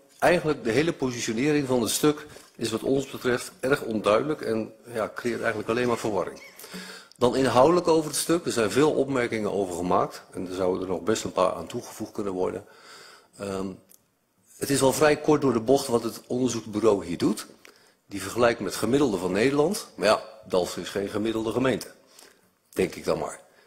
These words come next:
Maar er staat verder geen enkele uitwerking over van hoe het in deze klasse zit. En dan kun je wel zeggen van, nou ja, ehm,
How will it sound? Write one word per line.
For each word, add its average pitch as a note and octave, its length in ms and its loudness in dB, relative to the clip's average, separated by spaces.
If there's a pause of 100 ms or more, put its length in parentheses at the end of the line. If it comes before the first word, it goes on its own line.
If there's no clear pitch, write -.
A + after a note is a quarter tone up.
Maar F#2+ 160 -2
er G2 60 -2
staat G#2 220 0
verder G#2 240 -2
geen A2 240 -4
enkele C#3 420 0
uitwerking A2 680 0
over G2+ 320 -2
van G2+ 160 0
hoe G#2+ 200 -6
het G2 140 -10
in G#2 100 -6
deze G2+ 240 -2
klasse C#3+ 360 2
zit. D#2+ 260 -12 (520)
En F#2+ 120 -4
dan G#2 100 0
kun A2+ 100 2
je G#2+ 60 4
wel A2 120 4
zeggen G2+ 300 0
van, G2+ 140 -2
nou G#2+ 120 2
ja, A2 300 2
ehm, G2+ 320 -2